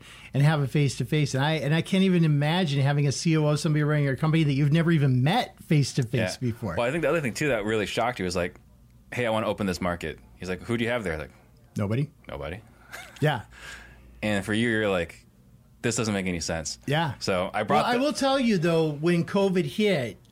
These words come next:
Speaker 1: um, people who were very good at doing things virtually,
Speaker 2: Mm-hmm.
Speaker 1: I mean, it, it really is a talent that is needed in this world because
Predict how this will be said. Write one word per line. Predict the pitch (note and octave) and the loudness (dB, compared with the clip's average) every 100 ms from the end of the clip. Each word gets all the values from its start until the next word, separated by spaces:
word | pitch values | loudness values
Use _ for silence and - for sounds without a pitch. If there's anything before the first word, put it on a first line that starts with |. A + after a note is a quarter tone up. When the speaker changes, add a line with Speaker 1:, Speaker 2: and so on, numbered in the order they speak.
| - | -2
Speaker 1:
um, | F3 E3 D3 C3+ | 0 2 0 -4
people | - G#3 G3+ F#3 | -2 -2 2 0
who | G3 E3+ | 2 0
were | D#3 | 0
very | C#3 E3 D#3+ | 2 2 2
good | C#3 D#3 D3 | 2 0 0
at | B2+ | 0
doing | D3 D3 | 0 0
things | C3+ D3+ A#2+ | 2 0 0
virtually, | A#2 C#3 C#3+ F#3 F#3+ A3 A3 | 0 -2 0 0 2 2 0
Speaker 2:
Mm-hmm. | G2+ F#2 - | -4 -8 -2
Speaker 1:
I | D#3+ | 4
mean, | F#3+ F#3+ | 4 4
it, | A#3+ F#3 | 2 2
it | G3+ | 2
really | F3+ G3 G3+ F3 E3+ | 4 4 4 4 4
is | F3+ C#3 | 2 2
a | |
talent | B2+ F3 D#3+ D#3+ C3+ G#2 - - | 0 0 2 2 0 -2 -8 -10
that | D3 C#3 E3 D3 G#2+ - | -4 0 2 2 -2 -2
is | D#3 B2 C3+ | -2 2 2
needed | D3+ D#3+ D3+ C3 | 4 4 2 0
in | C#3 D3+ | 2 4
this | D3 - | 4 0
world | C#3+ D#3 E3+ | 0 2 2
because | D#3+ C3+ D#3 C#3+ | 0 0 0 0